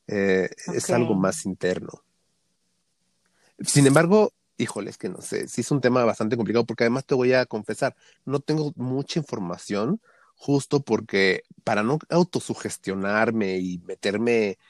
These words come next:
Speaker 1: más temores de los que de por sí yo escucho en las noticias o lo que sea,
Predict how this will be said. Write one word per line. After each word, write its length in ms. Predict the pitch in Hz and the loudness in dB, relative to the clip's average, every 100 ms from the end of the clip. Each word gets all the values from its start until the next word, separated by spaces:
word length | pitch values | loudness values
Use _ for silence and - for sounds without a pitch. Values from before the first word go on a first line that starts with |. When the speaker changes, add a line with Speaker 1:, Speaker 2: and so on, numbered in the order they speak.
| _ _ | _ _
Speaker 1:
más 400 | 113 110 120 117 | -2 4 4 4
temores 480 | - 117 110 117 113 | -2 0 0 -2 -2
de 100 | 104 | -4
los 180 | 90 - | -6 -10
que 340 | - 87 87 | -8 -6 -6
de 100 | 90 | -8
por 260 | 92 95 90 | -6 -6 -6
sí 300 | - 107 104 | -4 -2 0
yo 440 | 110 107 104 92 - _ _ | 2 4 4 0 -6 _ _
escucho 460 | 113 - 117 - | -8 -4 -4 -2
en 80 | 113 | -2
las 200 | 107 98 | -2 -4
noticias 400 | 92 - 104 117 | -10 -8 -8 -6
o 40 | |
lo 80 | 101 | -6
que 100 | - | -4
sea, 180 | - 120 | -4 -4